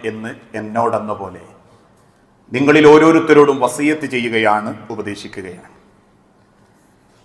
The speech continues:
ഇക്കഴിഞ്ഞ രണ്ട് മൂന്ന് ദിവസങ്ങളായി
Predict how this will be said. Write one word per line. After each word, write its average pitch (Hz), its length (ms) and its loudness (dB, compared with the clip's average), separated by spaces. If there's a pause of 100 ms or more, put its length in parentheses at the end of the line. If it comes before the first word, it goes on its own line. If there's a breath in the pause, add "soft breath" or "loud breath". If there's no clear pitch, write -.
(480)
ഇക്കഴിഞ്ഞ 170 440 6
രണ്ട് 156 280 4
മൂന്ന് 170 540 -2
ദിവസങ്ങളായി 135 680 4